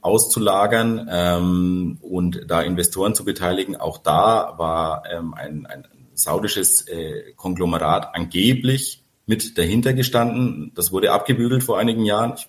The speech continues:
ich kann's gar nicht mehr genau beziffern, wann das war. Ich meine so zweitausendachtzehn, zweitausendneunzehn. Ähm, das, das blieb alles so ein bisschen im luftleeren Raum. Ähm, die W M wird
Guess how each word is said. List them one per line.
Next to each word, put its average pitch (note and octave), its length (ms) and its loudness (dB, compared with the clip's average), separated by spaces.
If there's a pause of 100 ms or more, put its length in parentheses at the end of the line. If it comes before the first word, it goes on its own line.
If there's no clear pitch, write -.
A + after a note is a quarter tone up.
(120)
ich - 160 -20 (100)
kann's G#2 220 -4
gar G3+ 80 -4
nicht F#2+ 160 -8
mehr F#2+ 100 -4
genau F#2+ 400 -4
beziffern, - 400 -6
wann G#2 160 2
das A2 160 2
war. A2+ 260 2 (380)
Ich - 80 -14
meine F2+ 220 0
so G2+ 220 0
zweitausendachtzehn, - 580 -2
zweitausendneunzehn. C3 760 0 (420)
Ähm, F#2 240 -8
das, F#2 200 -12
das F2+ 180 -2 (240)
blieb B2 180 0
alles A#2 220 2
so A#2 60 0
ein A2 80 0
bisschen A#2 240 2
im G2+ 80 0
luftleeren G#2+ 480 0
Raum. A#2 500 0 (560)
Ähm, G#2 720 -2 (920)
die G2 100 0
W G#2+ 140 4
M B2+ 640 4
wird A#2 640 0